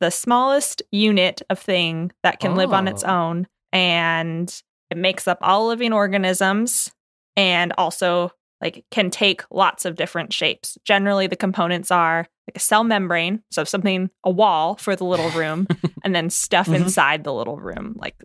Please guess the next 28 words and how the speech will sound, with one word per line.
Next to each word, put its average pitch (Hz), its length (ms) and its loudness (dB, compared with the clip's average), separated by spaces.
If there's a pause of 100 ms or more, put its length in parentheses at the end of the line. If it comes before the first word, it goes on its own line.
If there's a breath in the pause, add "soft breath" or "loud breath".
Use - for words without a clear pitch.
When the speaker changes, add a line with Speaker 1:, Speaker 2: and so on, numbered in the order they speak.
(100)
Speaker 1:
cytoplasm. 160 720 2 (160)
Speaker 3:
Right. 190 100 -6
It's, 269 140 0
if 302 160 0
it's 262 120 -4
got 339 180 2
a 262 60 4
wall 233 400 2
and 175 80 -2
it's 156 100 -8
got 160 180 0
stuff 170 220 0
inside, 175 640 0 (540)
that's 135 160 -2
a 107 60 -8
cell. - 280 -10 (260)
I 190 100 0
think 226 140 0
there's 151 160 2
a 139 40 0
certain 165 320 0
amount 147 240 2
of, 131 140 0
we 143 100 2
wanna 135 260 2
rule 147 340 4
it, 160 140 -2
like, 131 200 0